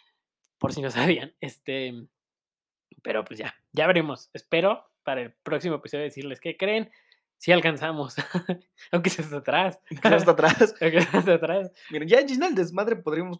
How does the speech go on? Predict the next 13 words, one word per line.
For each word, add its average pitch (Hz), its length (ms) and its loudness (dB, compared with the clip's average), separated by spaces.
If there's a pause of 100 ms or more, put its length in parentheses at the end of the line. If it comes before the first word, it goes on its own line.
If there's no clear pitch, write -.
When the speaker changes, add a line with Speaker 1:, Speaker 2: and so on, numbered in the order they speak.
Speaker 2:
tal 147 180 -2
vez 156 140 -4
avanzar 135 380 -2
un 135 160 -10
poquito 131 320 -8
Speaker 1:
Sí. 127 60 -2
Speaker 2:
más, 117 320 -6
pero 113 460 -10
Speaker 1:
Ajá, 147 460 -10
a 123 100 -10
ver, 135 120 -10 (240)
¿qué 185 240 -4
creen? 175 480 -4